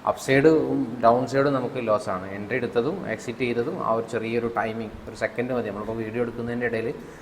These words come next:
സംസാരിക്കുന്നതിൻ്റെ ഇടയിൽ ആ ഒരു സമയത്ത് ചെയ്യുമ്പോഴുള്ളൊരു ചെറിയ മിസ്റ്റേക്ക് ആണ്. No issues. ആ, ഫോർട്ടി പോയിന്റ്സ് range-ിലാണ് പ്രോഫിറ്റ് ബുക്ക് ചെയ്യാൻ പറ്റിയ ബാങ്ക് നിഫ്റ്റിയിൽ ഈ ഒരു ട്രേഡിൽ.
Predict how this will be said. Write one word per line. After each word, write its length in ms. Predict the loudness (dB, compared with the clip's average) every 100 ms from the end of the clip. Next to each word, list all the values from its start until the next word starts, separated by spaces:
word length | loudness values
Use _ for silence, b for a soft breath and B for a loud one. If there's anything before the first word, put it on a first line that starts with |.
| B
സംസാരിക്കുന്നതിൻ്റെ 680 | 0 4 4 2 0 0 2
ഇടയിൽ 240 | 2 4
ആ 80 | 4
ഒരു 140 | 4 0
സമയത്ത് 380 | -4 -6 -8
ചെയ്യുമ്പോഴുള്ളൊരു 580 | -6 -6 -6 -6 -6 -8
ചെറിയ 220 | -6 -6
മിസ്റ്റേക്ക് 360 | -6 -4 -6 -4
ആണ്. 140 | -8 -8 -6
No 160 | -6
issues. 200 | -6 -12 -14 B B B B B -10
ആ, 520 | -6 -2 -2 0 -2
ഫോർട്ടി 360 | 0 2 2 0
പോയിന്റ്സ് 340 | 2 2 2
range-ിലാണ് 440 | 0 0 0 -2 0
പ്രോഫിറ്റ് 340 | 0 0 -4
ബുക്ക് 180 | -8 -8
ചെയ്യാൻ 160 | -8 -8
പറ്റിയ 200 | -8 -4
ബാങ്ക് 340 | -2 -2 -8
നിഫ്റ്റിയിൽ 300 | -10 -10 -10
ഈ 160 | -6 -6
ഒരു 80 | -6
ട്രേഡിൽ. 360 | -4 -6 -6